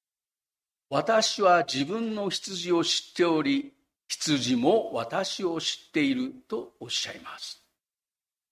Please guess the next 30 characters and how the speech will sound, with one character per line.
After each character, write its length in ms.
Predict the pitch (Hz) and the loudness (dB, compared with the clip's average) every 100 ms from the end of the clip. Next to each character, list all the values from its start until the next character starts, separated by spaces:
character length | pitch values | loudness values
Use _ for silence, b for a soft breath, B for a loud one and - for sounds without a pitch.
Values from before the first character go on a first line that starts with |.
| _ _ _ _ _ _ _ _ _ _ _ _ _ _ _ _ _ _ _ _ _ _ - | _ _ _ _ _ _ _ _ _ _ _ _ _ _ _ _ _ _ _ _ _ _ -2
知 380 | - - - - | -2 -2 -10 -8
っ 20 | |
て 220 | 233 226 | -4 -4
い 80 | 214 | -6
る 280 | 208 285 - _ _ _ _ _ 139 | -8 -12 -14 _ _ _ _ _ -4
の 80 | |
言 260 | - 131 135 | -4 -2 -2
葉 140 | 120 | -2
に、 500 | 113 151 160 - - - | 2 4 2 -4 -12 4
イ 120 | 160 | 6
エ 40 | |
ス 120 | 156 | 6
様 240 | 139 113 117 | 2 0 4
は 420 | 143 - - - 139 | 6 4 0 -4 0
私 380 | 147 214 220 | 2 2 0
た 140 | - 175 | 0 -2
ち 140 | 156 | 2
に 220 | 147 147 | 2 2
明 320 | 147 135 - 254 | 2 0 0 -2
ら 140 | 214 | -2
か 140 | - | -2
に 140 | 160 165 | -2 -2
さ 160 | - | -2
れ 140 | 147 143 | -4 -4
て 160 | 151 | -2
い 100 | 139 | 0
る 100 | 135 | -2
こ 140 | 127 127 | -6 -6
と 140 | 160 | -2
が 280 | 160 139 | -2 -2